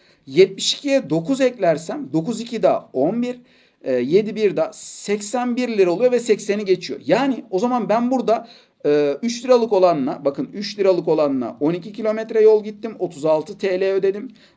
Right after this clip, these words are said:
Dört liralık olanla dokuz kilometre yol gittim, otuz altı lira ödedim. Taksimetre açıl-, açılış ücretlerinin netliğini seksen biri verdi. Ha, burada bölen listesiyle de yapabilirsiniz ama şu geçişleri de görmenizi istiyorum yani. Sayı hissiniz oluşsun.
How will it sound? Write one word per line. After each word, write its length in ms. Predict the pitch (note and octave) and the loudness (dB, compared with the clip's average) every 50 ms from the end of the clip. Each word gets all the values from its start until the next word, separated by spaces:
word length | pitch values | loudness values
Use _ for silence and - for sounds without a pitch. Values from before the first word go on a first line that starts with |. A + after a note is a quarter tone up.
| - D3 | 4 6
Dört 240 | G3 A#3 A3+ - A3+ | 6 6 6 2 0
liralık 380 | A#3+ B3 A3+ G#3 G3 G3+ - | 2 4 4 4 2 0 0
olanla 420 | F3 E3 F#3+ G3 G3+ G3 F3+ C#3 C3 | 2 4 6 4 4 4 0 0 0
dokuz 280 | C#3+ C#3+ - G#3+ G#3 | 0 -2 -2 -4 -8
kilometre 480 | - - A3 A3 G#3+ A3 A3 A3 A3 G#3+ | -6 -2 -2 -2 -2 -2 -2 2 6 6
yol 200 | G#3+ G#3+ G#3 G#3 | 6 6 6 2
gittim, 300 | G#3+ A3 - - A#3+ A#3 - | -2 -10 -10 -10 -10 -4 -2
otuz 240 | G3 F3 E3+ F3 F3+ | -4 -4 0 2 4
altı 280 | F#3 F#3 F3+ F#3 G#3 | 4 4 4 2 2
lira 240 | G3 F#3 E3 C#3+ C3 | 0 2 2 2 0
ödedim. 460 | - C3 B2+ D3 D3 F3 G#3+ - - _ _ _ _ _ _ _ - | 0 0 0 0 0 0 -4 -8 -12 _ _ _ _ _ _ _ -4
Taksimetre 440 | F3+ F#3+ F#3+ - A#3 A3 G3+ - G3+ | -4 -4 -2 -4 -6 -6 -4 -2 -2
açıl-, 380 | F#3+ G3 F#3+ F3 - G3+ - | -4 -4 -6 -8 -6 -4 -2
açılış 380 | G3 F3 E3+ G3+ F#3+ F#3+ - - | -2 -2 0 -2 -4 -6 -4 -2
ücretlerinin 320 | E3 F#3 - - D#3+ D3 | -2 -2 0 0 -2 -4
netliğini 340 | F#3+ - - E3+ E3+ G3 A#3 | -4 -6 -8 -12 -12 -12 -8
seksen 480 | - - G3+ G3 - - F#3 F3+ F3 F#3 | -6 -4 -6 -4 -4 -6 -6 -4 -2 -2
biri 140 | G3+ A3 | 0 0
verdi. 360 | F#3+ E3+ D3 C3 A2 - - - _ _ _ _ | 2 0 0 -2 -4 -8 -14 -18 _ _ _ _
Ha, 160 | - G#3 F#3+ F3+ | -6 -4 -4 -2
burada 240 | A3+ A3 B3+ A3+ | 0 0 4 6
bölen 240 | A3+ A3+ A#3+ B3 B3 | 6 6 6 4 0
listesiyle 460 | B3 A#3+ - A#3 A3 - B3 A#3+ B3 | -6 -8 -8 -8 -8 -6 -4 0 2
de 40 | A#3 | 2
yapabilirsiniz 460 | A#3 A3 A#3+ A#3+ B3+ B3 A#3+ G#3+ A#3+ | 2 2 0 -4 -4 -6 -6 -2 0
ama 160 | D4+ D4 G#3 D#3+ | 0 0 0 -2
şu 280 | - - - - G#3+ | -4 -6 -8 -6 -2
geçişleri 520 | F#3+ G#3+ G#3+ G#3 - - - B3 B3+ B3+ B3+ | 0 0 0 0 -2 -4 -2 -2 -2 0 0
de 60 | A#3 | 0
görmenizi 500 | F3 F3+ F3+ F3+ F#3 F#3+ F#3+ F3+ E3+ G3 | 0 0 0 0 0 -2 -2 -4 -6 -8
istiyorum 440 | F3+ - - E3+ D#3 C#3 A#2+ A#2 A#2 | -10 -8 -4 -2 0 0 0 -2 -6
yani. 260 | A2+ A2 G2 F#2+ G2 | -8 -8 -8 -10 -6
Sayı 220 | - - D#3+ D#3+ | -2 0 2 2
hissiniz 440 | E3+ E3 E3 - - F3+ E3+ E3 D#3+ | 0 -2 -6 -8 -6 -4 -2 0 0
oluşsun. 580 | D#3+ D#3+ E3 D#3+ - - - D#3+ - - - | 2 2 2 0 -2 -6 -8 -8 -8 -8 -10